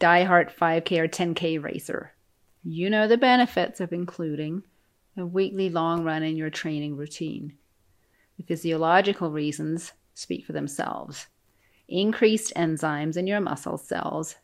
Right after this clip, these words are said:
growing capillaries, and stronger muscles, tendons,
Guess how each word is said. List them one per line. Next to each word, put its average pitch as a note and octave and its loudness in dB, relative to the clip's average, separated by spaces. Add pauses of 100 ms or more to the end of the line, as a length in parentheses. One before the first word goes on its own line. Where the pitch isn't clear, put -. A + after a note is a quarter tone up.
(180)
growing D#3 -6
capillaries, F3 2 (220)
and E3+ -6
stronger D#3 -2
muscles, - -6 (300)
tendons, E3 -2